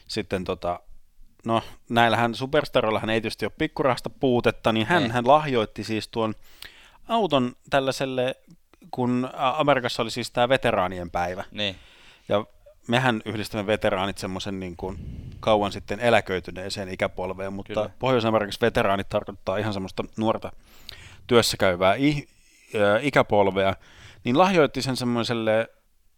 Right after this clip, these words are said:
Speaker 1: ö, siis ve-, veteraani Madeline Maliziolle, joka oli tämmöinen viisi vuotta ollut Afganistanissa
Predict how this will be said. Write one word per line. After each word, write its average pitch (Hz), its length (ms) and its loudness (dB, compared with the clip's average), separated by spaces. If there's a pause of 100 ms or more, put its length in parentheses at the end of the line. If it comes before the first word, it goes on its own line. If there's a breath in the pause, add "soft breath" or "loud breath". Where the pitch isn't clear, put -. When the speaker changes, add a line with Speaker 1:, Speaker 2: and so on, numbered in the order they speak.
(760)
Speaker 1:
ö, 120 120 4
siis - 340 -6
ve-, 185 180 4
veteraani 131 600 2 (100)
Madeline 127 760 2 (400 soft breath)
Maliziolle, 120 1040 4
joka 95 300 0
oli 92 200 0
tämmöinen 90 560 -8 (520 loud breath)
viisi 110 280 -2
vuotta 95 300 -4
ollut 92 200 -6
Afganistanissa - 880 -6